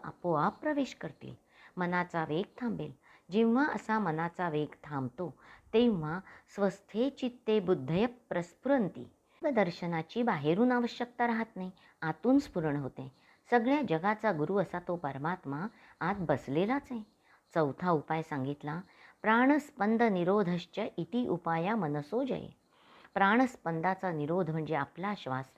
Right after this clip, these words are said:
अत्यंत सावकाश चालवण्याची युक्ती, ही थोडी शिकावी लागते.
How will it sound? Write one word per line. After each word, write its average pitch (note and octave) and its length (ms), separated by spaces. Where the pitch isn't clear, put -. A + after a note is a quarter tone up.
अत्यंत C4+ 640
सावकाश F#3 640
चालवण्याची D3 560
युक्ती, D3 360
ही B3+ 160
थोडी D4+ 300
शिकावी C#3 480
लागते. C3+ 360